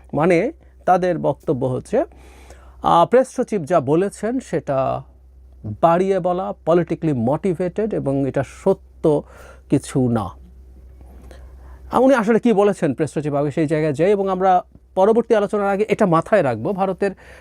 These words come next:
যেসব মিডিয়া প্রচুর কথা বলছে, অনেকগুলো মিডিয়াতে আমি টক শো দেখছি এটা নিয়ে, তারা টক শো করছেন, not only that, তাদের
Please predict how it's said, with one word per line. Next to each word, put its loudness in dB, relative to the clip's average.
যেসব 2
মিডিয়া 0
প্রচুর 0
কথা 0
বলছে, 0
অনেকগুলো 2
মিডিয়াতে -2
আমি -2
টক -2
শো 0
দেখছি -4
এটা -6
নিয়ে, -6
তারা -6
টক -4
শো -2
করছেন, -2
not 4
only 4
that, 2
তাদের 0